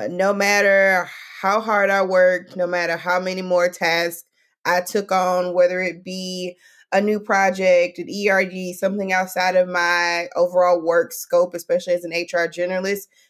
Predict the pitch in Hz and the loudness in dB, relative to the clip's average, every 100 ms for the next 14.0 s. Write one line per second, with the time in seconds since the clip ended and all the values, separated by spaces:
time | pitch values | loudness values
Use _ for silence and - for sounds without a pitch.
0 | _ 220 208 202 175 190 208 202 208 190 | _ -2 0 -2 -2 0 2 2 2 0
1 | 180 180 190 208 196 190 196 185 185 185 | -6 -2 -2 -2 -2 0 0 -2 -6 -14
2 | 185 202 180 180 175 165 _ _ - 226 | -6 2 4 4 2 -4 _ _ 0 4
3 | 226 240 233 233 170 247 247 247 240 240 | 4 4 4 2 -2 -6 0 0 2 2
4 | 233 226 214 214 202 - 240 208 208 214 | 4 4 0 -2 -4 -6 -2 0 2 2
5 | 214 208 202 196 185 196 196 190 190 190 | 2 0 0 0 -2 -6 -6 -6 -8 -10
6 | 196 190 190 190 190 - 180 175 - 302 | 0 2 2 -4 -10 -12 -14 -14 -16 -20
7 | - - _ _ _ _ _ _ _ - | -20 -20 _ _ _ _ _ _ _ -14
8 | 190 220 208 202 190 196 196 196 196 190 | -6 -2 0 0 0 0 -2 0 2 4
9 | 180 170 175 214 254 254 254 247 247 262 | 2 2 0 2 2 2 0 0 0 2
10 | 254 240 - 226 294 311 277 240 175 190 | 0 -2 -8 0 2 2 2 2 0 0
11 | 196 190 185 185 - 226 226 226 226 220 | 0 0 0 -2 0 -2 0 2 2 2
12 | - _ - 240 233 240 226 220 202 202 | -6 _ -4 -4 0 0 2 0 -2 -6
13 | _ _ 220 240 - 208 214 240 214 | _ _ -2 0 0 -2 0 2 0